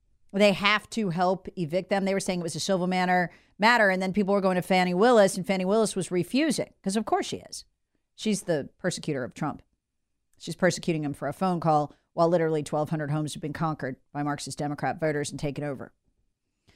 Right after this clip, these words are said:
But in the article by the New York Post, there's something interesting. Lu-, um, a Army Lieutenant Colonel by the name of Dahlia,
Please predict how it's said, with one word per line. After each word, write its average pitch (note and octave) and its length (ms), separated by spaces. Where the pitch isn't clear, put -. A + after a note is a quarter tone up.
But A#3+ 140
in F4+ 160
the G#4+ 120
article D#4 320
by G3+ 120
the G3+ 100
New G#3 80
York F#3+ 220
Post, G#3+ 180
there's F#3 80
something G3+ 240
interesting. F#3 400
Lu-, B3 320
um, G3 420
a F#3+ 480
Army F4+ 460
Lieutenant C4 500
Colonel F3+ 320
by F#3 160
the G3+ 60
name F#3+ 120
of G3 60
Dahlia, F3 560